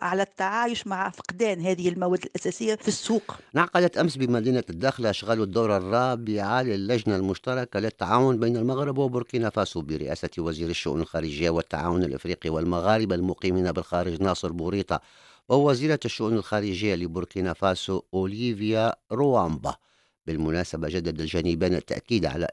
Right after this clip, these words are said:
Speaker 2: إرادتهما المشتركة في جعل علاقات الشراكة بين البلدين نموذجا للتعاون جنوب جنوب. وفي هذا الإطار نوهت بوركينا فاسو مرة أخرى بالجهود الملكية لفائدة السلام والتنمية في إفريقيا،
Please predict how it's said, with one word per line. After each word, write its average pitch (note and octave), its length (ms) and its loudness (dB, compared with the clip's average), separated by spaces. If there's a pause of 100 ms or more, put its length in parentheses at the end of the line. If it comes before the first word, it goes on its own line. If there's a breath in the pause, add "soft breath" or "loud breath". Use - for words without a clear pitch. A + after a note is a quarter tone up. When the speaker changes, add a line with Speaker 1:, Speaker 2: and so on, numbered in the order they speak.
(100)
Speaker 2:
إرادتهما F2 640 -2
المشتركة E2+ 640 2 (480 loud breath)
في F2+ 140 0
جعل F#2 260 2
علاقات F2 480 0
الشراكة F2 420 -2
بين E2+ 200 -2
البلدين F2 520 0
نموذجا A2 500 2
للتعاون B2 640 2
جنوب C#3+ 360 0
جنوب. C#3 400 6 (520 soft breath)
وفي C#2 180 -4
هذا F2+ 80 0
الإطار E2 380 -2
نوهت F2+ 440 2
بوركينا D#2 340 -4
فاسو E2+ 280 0
مرة D#2 300 0
أخرى - 420 0 (420 soft breath)
بالجهود A2+ 420 0
الملكية C3 500 0
لفائدة G#2 520 -2
السلام G#2 440 0
والتنمية A#2+ 540 2
في D#2+ 180 -4
إفريقيا، D#2 480 -6